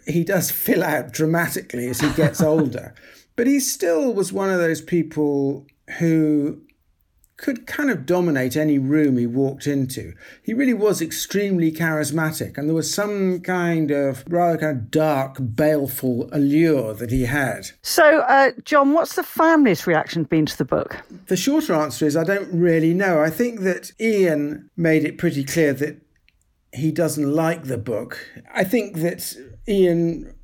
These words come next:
Speaker 1: probably did want something that was more laudatory. And I, and I remember saying to him when we first met,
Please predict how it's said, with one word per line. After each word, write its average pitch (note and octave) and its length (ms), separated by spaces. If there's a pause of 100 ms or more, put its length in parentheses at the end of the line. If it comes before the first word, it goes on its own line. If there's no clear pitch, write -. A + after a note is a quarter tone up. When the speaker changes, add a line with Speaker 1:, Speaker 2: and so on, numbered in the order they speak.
(480)
Speaker 1:
probably D3 440
did D3 240
want D3 260
something D3 800 (600)
that D3 200
was D3+ 240
more D3 960 (160)
laudatory. C#3 800
And D#3+ 200
I, E3 80 (100)
and G3 160
I G3 80
remember A3+ 320
saying G#3 300
to - 100
him D3+ 80
when D#3 160
we D#3 120
first D#3+ 540
met, D#3+ 640